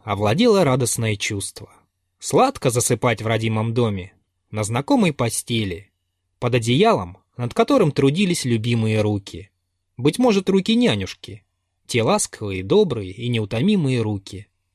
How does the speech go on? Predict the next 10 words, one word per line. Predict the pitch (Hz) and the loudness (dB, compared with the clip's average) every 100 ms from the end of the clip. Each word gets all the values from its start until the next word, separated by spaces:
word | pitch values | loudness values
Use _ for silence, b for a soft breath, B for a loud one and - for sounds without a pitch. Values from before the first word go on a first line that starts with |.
| _ _ _ - | _ _ _ -4
Аркадий | 123 - 269 170 | -2 2 2 2
вспомнил | - - 131 123 120 | 0 2 2 2 0
Егоровну | 113 110 117 104 95 90 95 _ _ _ _ | 0 2 0 0 -4 -8 -14 _ _ _ _
и | 233 | -2
вздохнул, | 180 123 110 - 98 95 98 _ _ _ _ _ | 0 -2 -4 -4 -6 -8 -10 _ _ _ _ _
и | 117 | -6
пожелал | 113 107 139 214 180 | -2 2 4 4 2
ей | 160 | -2
царствия | 151 120 104 - 110 98 | -4 -4 -4 -4 -6 -4
небесного. | 98 95 95 - 95 90 | -6 -6 -8 -8 -12 -16